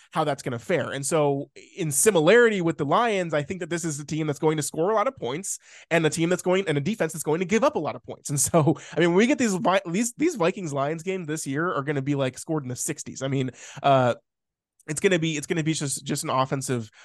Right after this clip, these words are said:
uh, you know, an offensive fireworks type of, type of performance. Overall, I, ju-, the way that they've, you know, the way that they're,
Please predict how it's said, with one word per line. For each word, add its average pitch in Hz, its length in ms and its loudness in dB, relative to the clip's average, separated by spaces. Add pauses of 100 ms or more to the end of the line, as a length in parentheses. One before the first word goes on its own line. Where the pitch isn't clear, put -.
(160)
uh, 123 380 6
you 135 100 -4
know, 120 120 2
an - 60 -2
offensive 131 440 -2
fireworks 127 520 0
type 135 200 -2
of, 123 280 -10 (360)
type - 280 0
of 123 240 2 (320)
performance. 143 720 0 (560)
Overall, 160 720 6 (840)
I, 95 60 -6 (140)
ju-, 208 160 -4 (180)
the 185 100 8
way 190 380 6
that 262 240 0
they've, 175 420 2
you 165 80 2
know, 143 80 4
the 131 80 0
way 165 200 4
that 254 120 -2
they're, 214 220 0